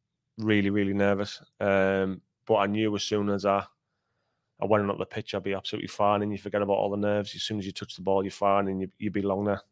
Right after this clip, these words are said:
You, you believe to yourself, you belong there. You've worked all these years to get to that moment.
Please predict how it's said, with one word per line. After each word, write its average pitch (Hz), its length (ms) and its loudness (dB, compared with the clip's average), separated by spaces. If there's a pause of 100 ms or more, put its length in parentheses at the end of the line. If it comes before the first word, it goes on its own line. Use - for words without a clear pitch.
You, 98 220 -8 (140)
you 95 60 -4
believe 101 360 4
to - 80 -10
yourself, 101 260 0
you 101 100 -4
belong 98 320 2
there. 101 100 4
You've 98 160 2
worked 104 220 4
all 101 160 6
these 95 220 -2
years 101 560 6 (920)
to - 100 -8
get 101 300 0
to - 80 -10
that 95 180 0
moment. 98 420 -2